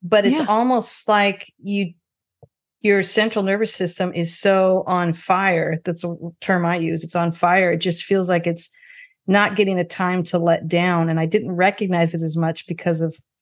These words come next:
Speaker 1: all the goodness. I've
Speaker 2: Mm-hmm.
Speaker 1: recognized it in the past with trauma and badness, so to speak, but not with
Speaker 2: Mm-hmm.
Speaker 1: goodness and love.
Speaker 2: Mm-hmm.
Speaker 1: And,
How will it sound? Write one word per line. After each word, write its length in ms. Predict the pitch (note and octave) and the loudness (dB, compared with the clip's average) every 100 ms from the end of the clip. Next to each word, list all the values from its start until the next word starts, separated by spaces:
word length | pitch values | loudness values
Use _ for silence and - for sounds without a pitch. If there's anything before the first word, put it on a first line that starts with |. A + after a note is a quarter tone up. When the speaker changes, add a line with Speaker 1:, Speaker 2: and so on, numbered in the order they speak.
| _ _ | _ _
Speaker 1:
all 140 | F3+ F#3+ | 2 2
the 80 | F3 | 2
goodness. 680 | E3+ G#3 F3+ - - - _ _ - | 2 0 0 -10 -12 -16 _ _ -2
I've 120 | F3 | 0
Speaker 2:
Mm-hmm. 80 | F#3 | 2
Speaker 1:
recognized 520 | A#3+ A3+ G#3+ A3 F#3+ | 2 4 4 2 0
it 40 | |
in 60 | - | -6
the 60 | F3 | -2
past 380 | G3 F3+ F3 | 0 0 0
with 160 | F3 E3 _ - | -4 -6 _ -2
trauma 340 | G3+ F#3 F3+ | 2 2 2
and 160 | F3 E3 | -2 2
badness, 500 | G3 G3+ D#3 F3 - | 2 2 -2 -6 -6
so 100 | - | -6
to 80 | |
speak, 320 | G3+ - F#3+ F#3+ | -6 -6 -6 -4
but 100 | E3 | -2
not 200 | G3+ G#3+ | 0 -2
with 100 | D#3 | -6
Speaker 2:
Mm-hmm. 120 | G#3+ | -2
Speaker 1:
goodness 520 | A3 - F#3 F3 - | 0 0 0 -4 -4
and 220 | F3 F3 | -4 -2
love. 340 | E3+ F#3+ F#3 - | 2 4 4 2
Speaker 2:
Mm-hmm. 40 | E3+ E3 _ _ _ _ _ _ | 0 -4 _ _ _ _ _ _
Speaker 1:
And, 80 | - | -20